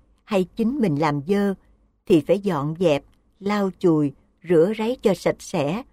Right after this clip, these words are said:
rồi mới đi ra. Trong lúc rửa ráy, lau chùi, phải giữ gìn y phục, đừng cho dính bẩn.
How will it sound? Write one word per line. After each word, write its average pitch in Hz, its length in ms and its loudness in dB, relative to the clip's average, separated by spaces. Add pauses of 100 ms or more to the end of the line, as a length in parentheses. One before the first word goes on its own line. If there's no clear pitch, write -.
(260)
rồi 156 160 4
mới 202 160 -2
đi 196 200 0
ra. 190 340 -4 (1800)
Trong 196 180 2
lúc 247 140 -2 (140)
rửa 170 300 4
ráy, 240 460 -2
lau 190 320 -2 (100)
chùi, 151 320 2 (540)
phải 196 140 4
giữ 190 340 0
gìn 151 180 2
y 202 260 0
phục, - 320 -2 (380)
đừng 160 240 0
cho 190 180 -2 (100)
dính 220 240 -2
bẩn. 170 280 0